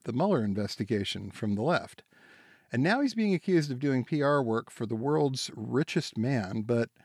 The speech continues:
he really doesn't like that framing because it's essentially the opposite of the stuff that he used to write and he got famous writing. So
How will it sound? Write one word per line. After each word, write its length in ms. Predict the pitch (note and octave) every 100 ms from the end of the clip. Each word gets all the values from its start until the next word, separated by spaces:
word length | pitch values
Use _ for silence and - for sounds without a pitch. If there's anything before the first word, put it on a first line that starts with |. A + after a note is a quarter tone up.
| _ _ _
he 120 | -
really 220 | F3+ B3+
doesn't 360 | F3 D#3 C#3 -
like 300 | B2 D3+ -
that 240 | A2 G2+
framing 440 | - A#2 A2+ A2+ A2+
because 360 | A2 B2 A2
it's 180 | A#2+ -
essentially 800 | C3+ F3+ G3 - E3 C#3+ C3 B2+ - _ A#2
the 200 | A#2 A#2
opposite 580 | G#2+ - C3+ D3+ E3 -
of 140 | A#2 B2
the 80 |
stuff 340 | - - B2 -
that 140 | A#2
he 80 | A2
used 240 | A#2 B2+
to 80 | C#3
write 340 | B2+ C3+ D3+ B2+
and 100 | A2+
he 80 |
got 220 | A#2 A2+ -
famous 400 | A#2 C#3 D#3+ D#3+
writing. 360 | D#3+ F3+ F#3+ - _ - - - _
So 520 | - - D#3 D3+ C#3+